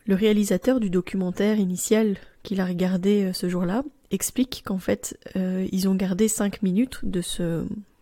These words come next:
de ce moment de réanimation, de ce nouveau-né, mais que dans la réalité, euh, ils se sont acharnés à réanimer ce bébé pendant vingt-cinq minutes. Et, euh,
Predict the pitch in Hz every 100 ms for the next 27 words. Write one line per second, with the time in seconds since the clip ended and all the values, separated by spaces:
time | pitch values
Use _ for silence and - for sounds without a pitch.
0 | _ _ 180 170 - 170 170 196 185 175
1 | 180 175 170 - 226 - - _ _ _
2 | _ _ - - - 226 220 185 190 175
3 | 180 185 240 - - - - - - -
4 | - - 208 202 214 208 190 180 185 185
5 | 175 - 226 254 - - 196 185 185 190
6 | 202 214 - _ _ 185 - 202 - 196
7 | - 190 196 220 - 185 190 190 185 185
8 | 190 - 170 175 208 208 185 185 180 180
9 | 180 185 - 180 185 - - - _ _
10 | _ - - - - - - _ _ -
11 | 190 185 196 -